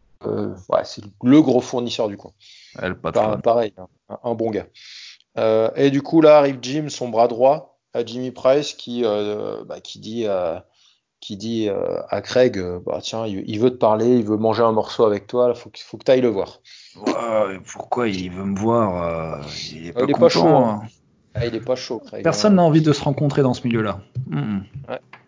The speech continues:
Speaker 1: Ouais, ils ont, ils ont pas trop envie, voilà. Donc là, on passe, on repasse du coup, euh, vers nos dealers, euh, à Amsterdam.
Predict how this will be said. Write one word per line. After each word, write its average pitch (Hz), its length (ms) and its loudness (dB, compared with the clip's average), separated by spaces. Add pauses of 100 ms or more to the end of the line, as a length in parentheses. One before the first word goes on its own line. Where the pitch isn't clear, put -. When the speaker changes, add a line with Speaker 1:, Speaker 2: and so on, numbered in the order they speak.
(160)
Speaker 1:
Ouais, 135 480 2
ils 120 100 -4
ont, 123 240 -6
ils 139 180 -2
ont 151 80 -2
pas 156 140 4
trop - 260 -4
envie, 92 200 -2 (100)
voilà. 98 260 -6 (560)
Donc 165 380 2
là, 190 200 8
on 175 80 2
passe, 175 400 0 (160)
on 175 140 0
repasse 185 400 2
du 156 140 -14
coup, 175 460 -2
euh, 107 760 0
vers 120 280 -2
nos 123 140 -2
dealers, 120 460 2
euh, 104 340 -2
à 101 160 -2
Amsterdam. 107 640 -2